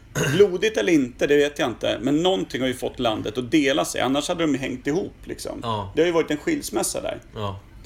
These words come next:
Speaker 1: Mamma Tjeckien ville lämna pappa Slovakien.
Speaker 2: Mm.
Speaker 1: Sen om det var för att han betedde sig som ett jävla svin,
Speaker 2: Han kanske slog
Speaker 1: eller det
Speaker 2: det.
Speaker 1: var för att
Speaker 2: Mm.
Speaker 1: hon kärade ner sig i en helt annat sätt att tänka,
Speaker 2: Mm.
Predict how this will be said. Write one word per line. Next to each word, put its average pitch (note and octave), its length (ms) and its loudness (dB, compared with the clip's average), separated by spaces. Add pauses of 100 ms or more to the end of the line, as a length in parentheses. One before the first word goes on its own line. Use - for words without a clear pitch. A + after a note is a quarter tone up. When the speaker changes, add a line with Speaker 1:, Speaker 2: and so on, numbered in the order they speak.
(100)
Speaker 1:
Mamma E3+ 300 4
Tjeckien F#3+ 720 2
ville E3 240 4
lämna D#3+ 440 2
pappa C3+ 280 -4
Slovakien. D#3+ 680 -2
Speaker 2:
Mm. G#2+ 200 -6 (200)
Speaker 1:
Sen E3 220 2
om G3+ 100 -2
det F3+ 60 0
var D3 180 6
för B2+ 140 -4
att - 80 -8
han A#2+ 140 -2
betedde G#2+ 300 -4
sig - 180 -6
som A2 160 -6
ett G#2+ 120 -8
jävla G#2 220 -2
svin, A#3 560 -4
Speaker 2:
Han A2+ 80 -8
kanske G2+ 180 -6
slog C3 160 0
Speaker 1:
eller F3+ 140 8
det F#3 40 6
Speaker 2:
det. E3 60 4
Speaker 1:
var D#3 120 8
för D3+ 120 2
att A#2+ 140 0
Speaker 2:
Mm. E3+ 100 4
Speaker 1:
hon E3+ 160 4
kärade C#3+ 300 2
ner B2+ 180 0
sig A#2+ 180 -4
i A2+ 40 -2
en A#2 60 -2
helt B2+ 260 -2
annat C#3 280 0
sätt A2+ 220 -4
att A2 120 -6
tänka, B2 540 -2
Speaker 2:
Mm. G#2 200 -6